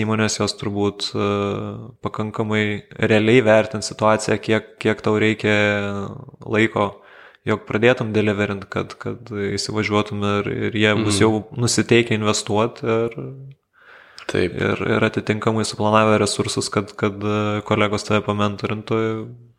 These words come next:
Speaker 1: patemptų į viršų.
Speaker 2: Tas cool, jo.
Speaker 1: A, jo, tai manau tiesiog mokyti save parduot ir
Speaker 2: Mhm.
Speaker 1: bandyt. Blogiau
Speaker 2: Laisvalaikio projektas yra geriausias portfolio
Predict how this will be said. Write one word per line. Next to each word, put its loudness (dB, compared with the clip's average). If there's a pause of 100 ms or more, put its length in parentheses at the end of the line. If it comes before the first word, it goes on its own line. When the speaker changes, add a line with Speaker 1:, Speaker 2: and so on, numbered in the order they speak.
(100)
Speaker 1:
patemptų -4
į 4
viršų. 0 (1000)
Speaker 2:
Tas -2
cool, -6 (260)
jo. -6
Speaker 1:
A, 2 (300)
jo, 4
tai -2 (1400)
manau 2
tiesiog 2 (360)
mokyti -2
save 2
parduot 2 (260)
ir 2
Speaker 2:
Mhm. -4 (480)
Speaker 1:
bandyt. 2 (360)
Blogiau -2
Speaker 2:
Laisvalaikio 4
projektas 0
yra 2
geriausias 0
portfolio 2